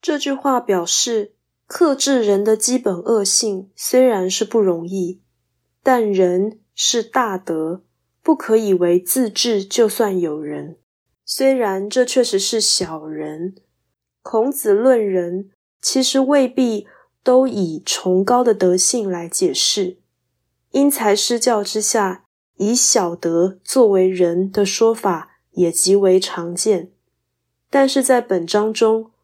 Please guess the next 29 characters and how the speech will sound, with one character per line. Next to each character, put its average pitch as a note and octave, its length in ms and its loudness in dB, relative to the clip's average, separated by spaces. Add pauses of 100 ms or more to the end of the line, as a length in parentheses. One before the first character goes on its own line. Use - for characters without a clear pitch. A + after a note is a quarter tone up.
(160)
孔 G#3 280 2
子 F#3+ 240 2
回 F3+ 240 2
应 G#3+ 260 0
的 F3 220 -2 (200)
是 - 240 -2
一 B3+ 140 0
般 A3+ 260 2
人 F#3 300 2
小 E3+ 380 -2
看 A3 400 0
人 F3 280 -2
道 F#3+ 440 -2 (120)
的 F3+ 140 -6
说 G#3 260 0
法， G3 380 -6 (580)
所 - 220 2
以 C4 140 2
圣 B3+ 280 2
人 F#3+ 300 2
刻 C4 240 4
意 A3+ 180 -2
提 G#3 240 -6
高 G#3+ 220 2
标 G#3+ 300 2
准 F3 320 -2
而 F3 180 -4
评 F3+ 340 -4
论 F#3+ 320 0